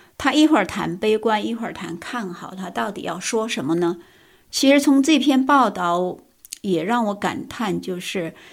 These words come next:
即使，就是华尔街对于股市的上升的需求是非常旺盛的，就是在报道当中其实很不容易报道乐-，呃，悲观的观点。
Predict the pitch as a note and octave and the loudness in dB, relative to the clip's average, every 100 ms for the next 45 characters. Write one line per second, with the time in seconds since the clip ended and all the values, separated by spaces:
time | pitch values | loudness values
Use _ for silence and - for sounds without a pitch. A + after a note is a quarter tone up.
0 | - - A3 B3 B3+ A3+ - A#3+ A#3 A#3 | -18 -6 0 0 0 -4 0 2 2 4
1 | G#3 A3+ C3+ - G#3 G3+ A#3+ F#3 F3 F#3 | 4 4 2 0 -2 0 -2 0 -2 -4
2 | E3+ B2+ E3 - B3+ G3+ - - - A3+ | -6 -6 -6 -4 -2 -2 -4 -8 -4 -2
3 | G3 F#3+ - B3 B3+ - - - - - | -2 -2 0 0 -2 -10 -20 -20 -16 -2
4 | E3 C#3 - - B3+ C4 A3 E3+ - F#3+ | -2 -2 -4 -2 -2 -4 -8 -8 -6 -4
5 | E3 A#3 A#3 - E3+ A#3+ G3+ E3 G3 - | -4 -2 -2 -2 0 2 0 0 -4 -6
6 | - - _ _ _ - G3 F#3+ G3+ E3 | -10 -14 _ _ _ -8 -6 -6 -6 -4
7 | G3+ F3+ F3+ B3+ G3 F3 - F3 E3+ F#3+ | -2 -2 0 -2 -2 -8 -10 -8 -6 -6
8 | F#3+ - F#3 - G#3 - - F#3+ D#3+ A#3+ | -6 -8 -8 -10 -8 -10 -10 -12 -8 -2
9 | B3+ F3+ F3 E3+ E3 F#3 D#3 D#3+ C#3+ F#3 | -2 -2 -4 -4 -4 -4 -4 -6 -6 -4
10 | G3+ E3 - - F#3 - A3 A#3+ A#3 A3+ | -2 -4 -6 -8 -2 4 4 4 0 0
11 | - E3+ F3 - - | -2 -2 -4 -6 -12